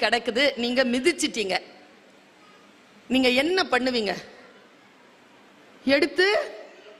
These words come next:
தொட்டு கும்பிடுவீங்க. என்ன நினைச்சிட்டு தொட்டு கும்பிட்டீங்க? என்ன நினைச்சிட்டு தொட்டு கும்பிட்டீங்க? அது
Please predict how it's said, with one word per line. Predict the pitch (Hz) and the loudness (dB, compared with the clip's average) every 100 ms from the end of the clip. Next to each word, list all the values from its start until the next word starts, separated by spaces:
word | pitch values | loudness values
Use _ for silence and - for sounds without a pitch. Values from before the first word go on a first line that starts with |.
| - - - - - | -20 -20 -20 -20 -2
தொட்டு | 294 - 359 370 | 0 2 0 0
கும்பிடுவீங்க. | 311 311 320 269 190 170 - - - - - - - - 247 359 | 2 2 2 2 -2 -4 -10 -20 -20 -20 -20 -20 -20 -6 0 2
என்ன | 403 415 359 | 2 2 2
நினைச்சிட்டு | 339 359 349 320 277 | 0 0 -2 0 0
தொட்டு | 285 311 277 | 2 0 -2
கும்பிட்டீங்க? | 254 254 233 240 - - - - - - - - - - - - 453 - - - - 233 - - - - - - - - 269 | -2 0 0 -2 -4 -18 -20 -20 -20 -20 -20 -20 -20 -20 -20 -20 -20 -20 -20 -20 -20 -20 -20 -20 -20 -20 -20 -20 -20 -8 0
என்ன | 339 403 359 | 2 2 0
நினைச்சிட்டு | 330 330 254 | -2 -2 0
தொட்டு | 285 302 | -2 -2
கும்பிட்டீங்க? | 277 233 247 247 254 - - - - - - - - - - - - - 262 | -4 -4 -2 -2 -4 -12 -20 -20 -20 -20 -20 -20 -20 -20 -20 -20 -12 -2 0
அது | 349 | 2